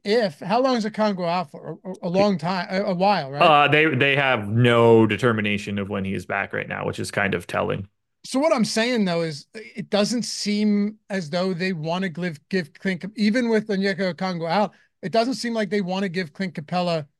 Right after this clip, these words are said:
Speaker 1: starter minutes to be, I, I don't know if he's ever gonna get legit starter minutes here in this spot. Do you think he will? Like, thirty
Speaker 2: Yeah.
Speaker 1: minute role?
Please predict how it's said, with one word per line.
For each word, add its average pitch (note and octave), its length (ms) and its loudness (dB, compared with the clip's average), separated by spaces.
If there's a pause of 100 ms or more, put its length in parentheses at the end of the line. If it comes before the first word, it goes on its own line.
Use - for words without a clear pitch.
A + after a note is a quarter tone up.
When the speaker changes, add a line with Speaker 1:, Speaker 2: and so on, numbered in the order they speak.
(300)
Speaker 1:
starter F#3+ 480 0
minutes F3+ 320 -4
to F3 100 -10
be, D3+ 100 -8
I, G#3+ 260 -2
I A3+ 40 2
don't C#4+ 120 0
know B3 120 2
if A3 140 -2
he's G3 160 -2
ever G#3+ 180 4
gonna F#3+ 180 -2
get G#3+ 300 -6
legit F#3 460 -4
starter G#3 480 0
minutes D3+ 320 -10
here D3+ 180 -6
in C#3+ 100 -6
this D3 140 -6
spot. D#3 460 -8
Do - 80 -6
you F#3 80 -2
think A#3 160 -4
he A#3+ 100 -2
will? G#3+ 340 0 (140)
Like, F#3 160 -4
thirty F#3+ 300 4
Speaker 2:
Yeah. - 80 4
Speaker 1:
minute F#3 240 -2
role? G3 400 -4